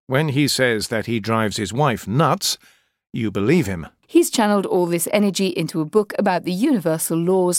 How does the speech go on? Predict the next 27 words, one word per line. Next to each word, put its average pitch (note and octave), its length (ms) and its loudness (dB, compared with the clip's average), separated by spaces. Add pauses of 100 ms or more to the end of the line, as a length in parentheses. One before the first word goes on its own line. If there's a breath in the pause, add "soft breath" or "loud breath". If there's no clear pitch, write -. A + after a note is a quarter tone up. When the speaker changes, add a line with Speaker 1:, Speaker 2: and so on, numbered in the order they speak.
(120)
Speaker 2:
of F#3+ 140 -4
life E3+ 380 -2 (100)
and F#3+ 180 -4
death. G#3 300 0 (140)
Speaker 1:
Many G3 260 2
things F#2+ 360 -8
that G2+ 120 -8
appear G2+ 360 -2
unrelated A2+ 880 -2
are C#3 320 2
actually A2 520 -4
linked, - 520 -2
he A2+ 140 -6
says. E2+ 340 -8 (560)
The D#3 100 2
size F#3 340 2
of C#3 60 0
an C#3+ 80 2
animal C3+ 540 0 (180 soft breath)
is D#3 160 2
related E3 500 4 (100)
to E3 100 -2
the C#3+ 100 0
speed E3 300 2
of E3 80 2
its - 160 -6
metabolism C3 720 0